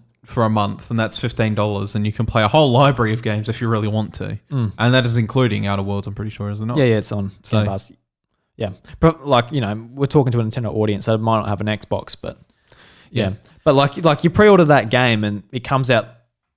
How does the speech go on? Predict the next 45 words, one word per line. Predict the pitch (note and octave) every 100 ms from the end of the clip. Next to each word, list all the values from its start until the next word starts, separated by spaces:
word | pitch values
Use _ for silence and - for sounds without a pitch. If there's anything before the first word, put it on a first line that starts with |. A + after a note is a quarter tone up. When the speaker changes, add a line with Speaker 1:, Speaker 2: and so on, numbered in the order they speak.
| _ _ -
Speaker 2:
how | C#3 B2 A2+
it, | G#2 -
how | A#2+ B2
that | A2+ -
port | C3 A2
came | - A2+
out, | A2+ G#2+
where | G#2+ A2 A2
you're | A#2+ B2+
literally, | C3+ - A#2+ A2
like, | G#2+ G#2+ - - - -
walking | C3 C3+ C3 A#2+
between | A#2 A#2
areas | A2 A2+ G#2+ G#2
and | G#2+
it |
stops | - - B2 -
and | A#2+ G2+
buffers | A#2+ A#2 G#2 G2+ - -
like | A2+
a | A#2+
YouTube | A#2 A#2+ A#2+
video | G#2 G#2+ F#2+ F#2+ _
to | C#3+
load | B2 A2+ G#2+
up. | G2 - _ _ _ _ _ -
And, | A2+ A2
like, | G#2+ - - C3 _ _ _ _ _ _ _ _ _
the | C3+
textures | - C#3 C3 C#3 A#2
take | - A#2 A#2
about | A#2 G#2+
a |
minute | A#2 A#2+ A2+
to | -
load | A#2 A2+ A2 G#2 - _ -
as | A2+ -
you're | A#2+
already, | A2 A2
like, | G#2+ G2
going | B2 G#2+
through | A#2
the | G#2
level. | A2 G#2
Like, | G2 G2+ -